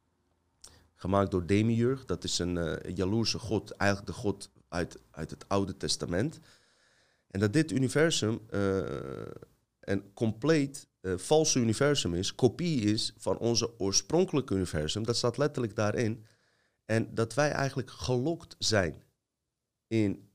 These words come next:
deze lichamen. En de doel van gnosten is, is de kennis in jezelf terugvinden. Ehm, en beseffen dat jij de one bent, wat ook in de Matrix-film te zien is. Want die Matrix-film heeft ook heel veel gelijkenissen uit gnostische boeken die ze hebben gehaald.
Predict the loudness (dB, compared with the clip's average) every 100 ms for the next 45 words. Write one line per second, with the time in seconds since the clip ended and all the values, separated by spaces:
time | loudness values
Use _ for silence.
0 | _ 0 2 2 2 2 0 -6 -8 -20
1 | _ _ _ _ _ _ _ -2 0 -2
2 | -6 _ _ -8 -4 0 0 0 -2 -6
3 | 0 0 0 0 0 0 -2 -4 -8 -10
4 | _ -4 -2 -2 -2 -6 -6 -10 _ 2
5 | 2 2 0 0 2 2 2 2 -2 -2
6 | -2 -2 -4 -4 -4 -8 _ _ _ _
7 | _ _ _ _ _ 2 2 2 -2 -12
8 | _ _ -4 -2 -2 0 2 0 0 0
9 | 0 2 2 4 2 4 4 4 2 -2
10 | -2 -6 -4 -2 -2 -2 0 2 2 0
11 | -6 -4 -4 -4 -8 -6 -4 -6 -6 -8
12 | -4 -2 -2 -4 -8 -6 -4 -4 -6 -4
13 | -6 -6 -20 -4 -2 -2 -4 -4 -2 -2
14 | -4 -4 -4 -4 -8 -8 -6 -6 -4 -6
15 | -6 -4 -4 -4 -4 -4 -4 -6 -6 -6
16 | -6